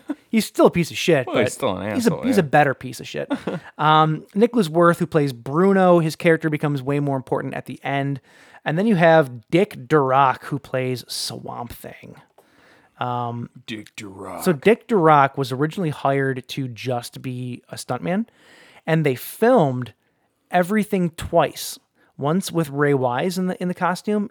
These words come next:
Speaker 2: and then once with Dick Durock in the costume.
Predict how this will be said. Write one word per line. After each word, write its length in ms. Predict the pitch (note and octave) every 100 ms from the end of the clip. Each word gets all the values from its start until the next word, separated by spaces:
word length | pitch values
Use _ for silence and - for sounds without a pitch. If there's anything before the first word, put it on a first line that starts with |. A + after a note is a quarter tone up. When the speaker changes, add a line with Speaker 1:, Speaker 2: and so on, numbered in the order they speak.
| -
Speaker 2:
and 80 | D#3
then 140 | C#3
once 320 | B2+ C#3 -
with 400 | C#3+ C3 B2+ - _ _ _ C#3
Dick 220 | C3 -
Durock 340 | C3 B2+ C3
in 100 | B2
the 60 | A#2
costume. 460 | B2 B2 - -